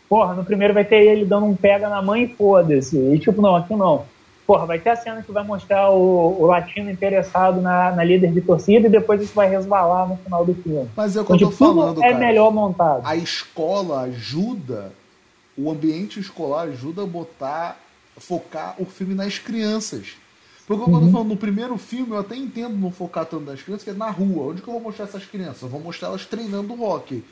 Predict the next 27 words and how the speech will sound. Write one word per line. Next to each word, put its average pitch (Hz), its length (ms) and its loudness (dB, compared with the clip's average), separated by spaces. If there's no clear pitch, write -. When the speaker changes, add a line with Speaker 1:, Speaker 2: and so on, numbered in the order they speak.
Speaker 2:
No 247 160 -4
segundo, 233 720 -6
seria 226 640 -8
naquela 196 560 -10
área 180 300 -6
de 165 100 -8
acampamento 170 800 -8
deles 143 460 -6
ali, 139 240 -6
mas 143 300 -10
como 208 140 -4
é - 20 -6
que 208 80 -12
eu 262 40 -8
vou 240 100 -10
fazer 214 240 -6
o 220 60 -8
embate 196 560 -8
entre 180 320 -10
eles 180 460 -8
e - 20 -8
o 185 40 -10
caramba 180 280 -8
quatro? 170 240 -8
Eu 160 160 -6
acho 226 260 -8
que 196 320 -12